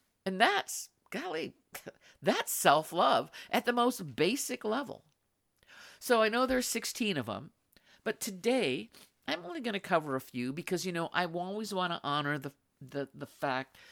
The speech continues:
that you say you like short and sweet. I don't want an hour-long podcast. And by the way, I don't wanna do an hour-long podcast. So I try to keep these, you know, ten to fifteen minutes, no more. So let's take the first one.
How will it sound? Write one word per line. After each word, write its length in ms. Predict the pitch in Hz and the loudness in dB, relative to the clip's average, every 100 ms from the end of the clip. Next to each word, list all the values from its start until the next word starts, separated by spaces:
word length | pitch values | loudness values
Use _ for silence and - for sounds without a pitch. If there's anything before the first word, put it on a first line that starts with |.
| - _ | -20 _
that 260 | 135 127 123 | -2 -2 -2
you 240 | 117 165 | 0 0
say 460 | 185 151 131 123 123 - _ - | 0 2 2 2 -2 -10 _ -16
you 320 | 117 170 247 | -6 -2 2
like 420 | 202 180 175 - - | 4 2 0 -8 -12
short 380 | - - 220 214 | -4 0 0 0
and 100 | 107 | -6
sweet. 460 | - 131 131 - - | -4 -4 -4 -6 -2
I 140 | 127 | 0
don't 220 | 165 220 | 2 2
want 180 | 220 202 | 2 2
an 100 | 175 | 2
hour-long 540 | 147 143 131 123 120 | 2 4 0 -2 -6
podcast. 580 | 107 139 110 107 113 120 | -4 0 0 0 -4 -4
And 140 | - 110 | -6 -2
by 140 | 110 | -2
the 80 | 104 | 0
way, 300 | 110 117 139 - _ | 0 0 -2 -12 _
I 100 | - | -2
don't 100 | 123 | 0
wanna 240 | 135 220 254 | 6 6 4
do 200 | 180 170 | 2 2
an 80 | 147 | 4
hour-long 500 | 135 127 123 117 107 | 4 2 0 -4 -4
podcast. 580 | 131 107 104 113 135 - - - | -4 -4 -4 -6 -8 -12 -20 -10
So 140 | - | -6
I 40 | |
try 200 | 285 392 | -2 -2
to 60 | 339 | -2
keep 240 | - 202 | -4 -4
these, 320 | 151 139 131 - _ _ - | -2 -2 -2 -10 _ _ -10
you 80 | 247 | -4
know, 160 | 185 | -2
ten 280 | 190 - 170 | -2 -4 -4
to 60 | 160 | -4
fifteen 460 | 156 - - 127 | -8 -8 -6 -4
minutes, 400 | 123 95 - - | -4 -4 -6 -10
no 180 | 131 151 | -4 -2
more. 300 | 160 95 - _ _ _ _ _ - _ - - - | -2 -6 -10 _ _ _ _ _ -20 _ -20 -20 -14
So 140 | - 294 | -6 -2
let's 280 | 453 466 | 0 0
take 240 | - 349 - | 0 0 -2
the 60 | |
first 380 | 180 - 156 - | -4 -2 -2 -2
one. 180 | 95 80 | -8 -8